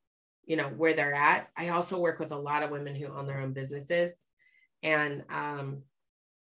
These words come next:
one of the things that I find so fascinating about the work that I do is that even when women run their own businesses or are in charge of their own small business or they're entrepreneurs,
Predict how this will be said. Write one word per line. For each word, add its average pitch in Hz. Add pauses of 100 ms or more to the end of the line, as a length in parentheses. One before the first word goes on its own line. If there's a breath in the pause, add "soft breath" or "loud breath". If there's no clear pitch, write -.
(240)
one 196
of 233
the 226
things 180
that 165
I 160
find 160
so 185
fascinating 151
about 147 (240)
the 160
work 156
that 156
I 143
do 143
is 151
that 151 (720)
even 247
when 196
women 175
run 180
their 170
own 156
businesses 165
or 160
are 156
in 156
charge 175
of 156
their 156
own 151 (160)
small 165
business 156
or 160
they're 151
entrepreneurs, 151